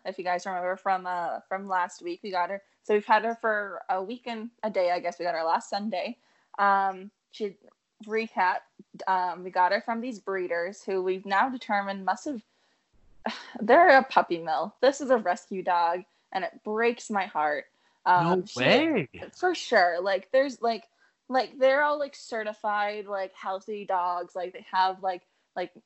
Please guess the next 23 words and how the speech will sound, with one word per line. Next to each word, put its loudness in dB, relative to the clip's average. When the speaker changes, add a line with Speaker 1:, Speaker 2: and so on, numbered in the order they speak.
Speaker 1:
like, -4
they're 6
all 8
pure, -2
like, -2
blah, 4
blah, 4
blah. -4
Um, -6
but 0
<laughs> -12
they, -4
yeah, 4
they, 2
so, 2
yeah, 0
th-, 0
these -6
dogs 8
have -10
never 2
been -2
inside. 2